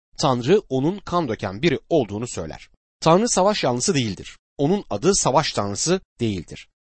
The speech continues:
Tanrı kesinlikle savaşa karşıdır. Rabbimiz barış, esenlik ister ve İsa Mesih de bu yeryüzüne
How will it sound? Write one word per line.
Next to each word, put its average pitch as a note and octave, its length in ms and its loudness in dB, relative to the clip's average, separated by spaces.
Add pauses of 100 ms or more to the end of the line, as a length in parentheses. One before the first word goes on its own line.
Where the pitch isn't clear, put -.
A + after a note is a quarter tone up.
(120)
Tanrı C3 380 4
kesinlikle B2+ 880 0 (220)
savaşa A#2+ 460 0
karşıdır. - 560 -8 (360)
Rabbimiz C3+ 540 2
barış, A#2 540 0
esenlik G2 440 -2
ister F3 320 2
ve E3 160 2
İsa C3+ 360 0
Mesih G2+ 320 -6
de E3+ 180 2 (160)
bu D#3 180 -4
yeryüzüne G#2+ 600 0